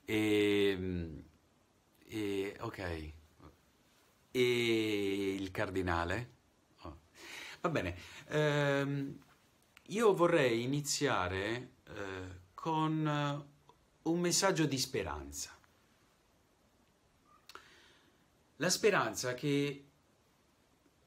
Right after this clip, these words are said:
i nostri giovani possano ricevere l'opportunità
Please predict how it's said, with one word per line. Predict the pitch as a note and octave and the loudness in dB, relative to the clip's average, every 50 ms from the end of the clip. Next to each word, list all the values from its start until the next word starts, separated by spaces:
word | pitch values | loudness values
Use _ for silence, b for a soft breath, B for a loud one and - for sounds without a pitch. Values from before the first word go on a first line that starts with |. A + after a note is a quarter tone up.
| _ _ _ _ - | _ _ _ _ -16
i | - E3 E3 E3 E3 E3 E3 D#3+ D3+ C#3+ C#3+ | -12 -10 -8 -8 -8 -8 -8 -8 -8 -6 -4
nostri | F3 F#3 F#3 F3 E3 - - D3 C3 A#2+ | -2 0 0 0 -2 -2 -4 -4 -6 -6
giovani | G#2+ G#2+ G#2 G2+ F#2 E2 D#2+ E2 E2 F2 E2+ F2 F#2 G2+ G#2 - - _ _ _ _ _ _ _ _ | -6 -6 -6 -4 -4 -4 -6 -8 -8 -8 -8 -8 -8 -8 -10 -12 -18 _ _ _ _ _ _ _ _
possano | - D3+ D#3+ D3+ - E3+ E3 D#3+ D#3+ D#3+ | -6 -4 -2 -2 0 0 -2 -2 -2 -2
ricevere | D3+ D#3 D#3 - - D3 C3+ A#2 G#2 F#2 F2+ F2+ F2+ F#2 F#2 F#2+ G2+ G#2+ - - _ _ _ | -4 -4 -4 -4 -4 -2 -2 -2 -2 -4 -4 -4 -4 -2 -4 -4 -6 -8 -12 -18 _ _ _
l'opportunità | - C3 D3 E3 E3+ D#3+ - - - D#3+ D#3 C#3 - - - _ D3 D3 C#3 B2+ A#2+ A2+ - - G#2+ G2 F#2 F2 F2 F#2 G#2 B2 | -6 -4 -2 -2 -2 -2 -4 -6 -2 0 0 0 -2 -8 -14 _ -2 -2 0 0 -2 -6 -6 -4 -4 -2 -2 -2 -4 -4 -6 -8